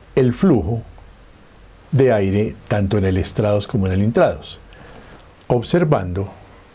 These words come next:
que ese flujo adopta la forma del perfil. En el estrado de este perfil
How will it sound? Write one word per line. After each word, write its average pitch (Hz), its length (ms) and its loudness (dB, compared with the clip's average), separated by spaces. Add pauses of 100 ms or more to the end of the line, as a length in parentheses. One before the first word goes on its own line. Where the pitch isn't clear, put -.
(1300)
que 104 260 0
ese 123 680 2
flujo 101 1300 0 (1040)
adopta 113 680 0 (180)
la 107 200 0
forma 98 420 -2
del 92 140 0
perfil. 92 480 -4 (3250)
En 139 120 2
el 120 140 2
estrado 160 500 2
de 147 200 2
este - 200 -6
perfil 139 500 0